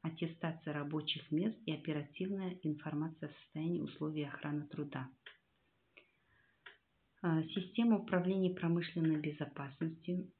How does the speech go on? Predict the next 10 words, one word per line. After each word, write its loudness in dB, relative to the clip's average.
<clears throat> 10
Это 0
функции 2
руководителей -2
и -8
специалистов -6
различных -2
структурных -2
подразделений -4
организации, -4